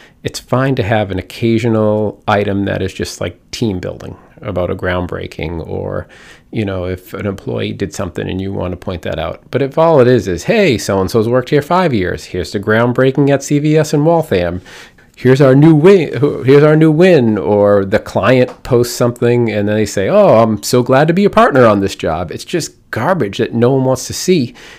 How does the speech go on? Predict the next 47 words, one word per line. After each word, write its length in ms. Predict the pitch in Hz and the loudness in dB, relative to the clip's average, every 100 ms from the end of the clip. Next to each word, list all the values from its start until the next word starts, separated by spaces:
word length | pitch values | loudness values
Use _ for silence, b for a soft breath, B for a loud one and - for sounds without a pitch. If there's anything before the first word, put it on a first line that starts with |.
| _ | _
And 100 | 113 | -2
if 60 | - | -2
you're 80 | |
still 280 | - - 160 | -4 0 0
doing 360 | 123 143 175 107 | 2 0 2 0
that, 220 | 87 - | -6 -8
stop. 540 | - - 127 135 - - - | -10 -4 -4 -4 -12 -20 -6
Really 300 | 127 147 - | -2 -2 -2
stop. 360 | - 131 107 | -2 -2 -2
It's, 260 | 135 - - | -8 -12 -16
it's 140 | - - | -18 -14
horrible. 640 | - 123 131 139 156 156 B B B B - | -2 2 2 4 2 0 B B B B 0
Think 160 | 139 | 2
about 380 | 147 135 143 - B _ | 6 4 4 -2 B _
who 400 | - 156 175 180 | 0 4 4 2
is 160 | 139 | 0
gonna 220 | 131 127 120 | 2 2 2
read 260 | 113 107 | 2 2
this. 380 | 104 104 - - _ | 0 -2 -8 -16 _
If 120 | 110 117 | -6 0
you 200 | 127 170 | 2 4
were 100 | 139 | 4
reading 320 | 135 135 127 | 4 4 2
it, 160 | 120 | 0
would 140 | 113 101 | -4 0
you 160 | 131 | 0
care 360 | 147 - 120 120 | 0 2 4 4
if 160 | 87 - | 0 -6
X 260 | 104 - - | -10 -8 -4
Y 220 | 113 110 | 0 0
Z 240 | 107 104 | -2 -6
company 580 | 110 123 110 104 101 98 - | -6 -10 -8 -6 -6 -10 -14
broke 260 | - 98 101 | -2 -2 -2
ground 300 | 101 98 98 | -2 0 0
on 100 | 98 | -4
C 220 | - 92 | -6 -10
V 180 | 87 87 | -8 -6
S 160 | 85 - | -6 -8
in 80 | |
Waltham? 480 | 98 87 - - 82 B B - | -10 -10 -12 -14 -16 B B -8
You 140 | 117 | -4
wouldn't. 320 | 107 95 - - | -2 -4 -12 -10
You 100 | 107 | -4
wouldn't 160 | 110 110 | -2 0
give 140 | 104 | -2
a 40 | |
damn. 320 | 95 85 80 | -2 -4 -6